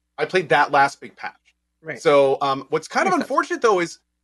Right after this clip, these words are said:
Speaker 1: although that story definitely was a little disjointed and weird, it was cool.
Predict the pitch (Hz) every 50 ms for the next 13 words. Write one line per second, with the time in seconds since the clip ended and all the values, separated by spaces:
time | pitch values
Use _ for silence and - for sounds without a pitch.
0 | _ _ _ - 165 180 185 214 247 262 269 254 - - - - 220 220 220 180
1 | - 190 185 - 208 202 190 180 175 165 170 170 165 170 175 170 175 175 170 165
2 | 160 165 151 - - - 170 175 175 180 165 147 143 151 175 196 - - 185 190
3 | 190 170 160 - - - - 160 175 208 254 269 190 117 92 -